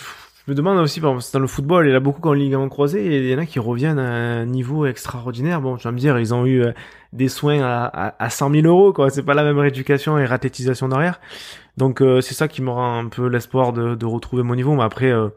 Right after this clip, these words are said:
comme t'as dit, une fois que tu t'es blessé, opéré grièvement, euh, c'est difficile de, de revenir à cent pour cent, mais y-, on peut faire les choses pour, euh,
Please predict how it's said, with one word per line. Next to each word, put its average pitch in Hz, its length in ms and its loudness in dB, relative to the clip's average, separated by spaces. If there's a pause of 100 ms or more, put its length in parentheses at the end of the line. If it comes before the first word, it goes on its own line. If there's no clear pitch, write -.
(420)
comme 117 140 -6
t'as 123 120 4
dit, 131 140 2
une 127 120 2
fois 135 140 0
que - 100 -14
tu - 100 -12
t'es 120 200 -2 (220)
blessé, 123 580 0
opéré 123 400 0
grièvement, 117 720 -2
euh, 107 140 -4 (640)
c'est - 160 -12
difficile 120 480 -4
de, 117 220 4
de 117 100 -2
revenir 117 320 0
à 120 80 0
cent 127 180 -6
pour 123 180 -8
cent, 156 260 0
mais 143 460 2
y-, 127 260 -6
on 113 140 -4
peut 135 140 0
faire 131 180 2
les 127 80 2
choses 143 360 0
pour, 127 360 -4
euh, 110 340 -4